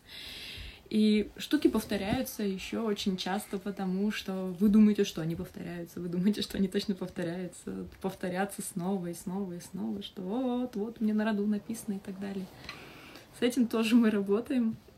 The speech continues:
и Вера работает на группах, и инструменты абсолютно разные. Это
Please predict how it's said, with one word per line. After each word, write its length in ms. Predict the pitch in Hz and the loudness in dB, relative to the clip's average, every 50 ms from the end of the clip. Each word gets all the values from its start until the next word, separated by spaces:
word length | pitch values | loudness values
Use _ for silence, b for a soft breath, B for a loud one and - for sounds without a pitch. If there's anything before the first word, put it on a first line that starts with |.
| - - | -18 -6
и 600 | - 240 226 220 220 220 214 214 214 214 214 226 - - _ _ _ _ | -2 0 2 2 2 2 2 2 0 0 -2 -4 -8 -14 _ _ _ _
Вера 300 | 220 202 202 196 190 190 | 4 4 6 4 4 0
работает 520 | 190 208 202 196 202 202 202 - 185 185 180 - - _ _ - | -2 -2 0 0 -2 -2 -2 -4 -6 -6 -6 -12 -18 _ _ -2
на 200 | 220 208 202 196 | 0 0 2 0
группах, 540 | 196 190 202 226 233 - - 214 202 - - - - | 0 0 -2 -2 -4 -2 -2 -4 -4 -2 -8 -12 -6
и 300 | - 196 196 190 190 196 - - - - - _ _ _ - | -4 -2 -2 -2 -4 -6 -8 -12 -20 -20 -20 _ _ _ 0
инструменты 600 | 220 220 - - 233 240 247 262 269 269 - 185 | 0 0 2 4 6 6 8 8 6 4 2 -2
абсолютно 500 | 185 - - 220 214 214 202 214 190 196 | -2 0 0 2 2 2 0 0 -2 -2
разные. 640 | 190 202 233 226 220 202 196 190 190 185 185 180 - - | 0 -2 2 4 4 2 2 0 -2 -4 -6 -6 -8 -14
Это 400 | - - - 202 190 185 190 | -16 -6 -2 -2 -2 -2 -4